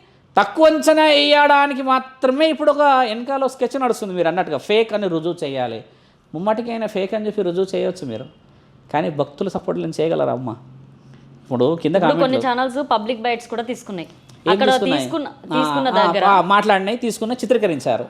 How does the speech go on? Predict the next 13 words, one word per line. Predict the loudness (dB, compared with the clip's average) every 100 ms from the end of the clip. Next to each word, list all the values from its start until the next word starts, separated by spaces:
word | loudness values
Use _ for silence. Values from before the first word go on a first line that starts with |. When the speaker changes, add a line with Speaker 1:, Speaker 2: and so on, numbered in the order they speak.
| -2
Speaker 2:
ఆ, |
Speaker 1:
ఆ. | -2 -2 -4
Speaker 2:
only | -2 0 0
తీసుకున్న | -2 -4 -4 -2
దగ్గర | 0 0
తెలుగు | 0 0 0
పీపులే | -2 -2 0 2
ఉన్నారు. | 0 -2 -6 -8 -18 _ _ _ -20 -4
Speaker 1:
ఆ, | 0 2
మిగతా | 0 2 2
వాళ్ళు | 2 0
లేరు. | 2 0 0 -2
Speaker 2:
లేరు. | 0 2 0